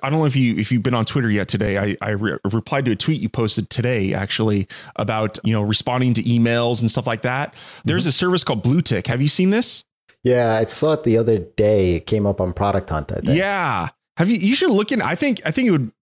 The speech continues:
Speaker 1: potentially help you and, and your entire audience, like, in terms of, it's interesting. So it's not like,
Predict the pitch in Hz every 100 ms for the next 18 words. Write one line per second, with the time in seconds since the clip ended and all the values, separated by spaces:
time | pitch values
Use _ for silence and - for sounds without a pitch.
0 | - 160 190 190 185 165 143 131 180 170
1 | 147 180 165 113 - 135 170 156 135 123
2 | 120 147 117 104 196 123 95 - - 123
3 | 120 131 170 170 147 131 - - - -
4 | - 202 220 220 - 131 113 190 185 170
5 | 240 208 175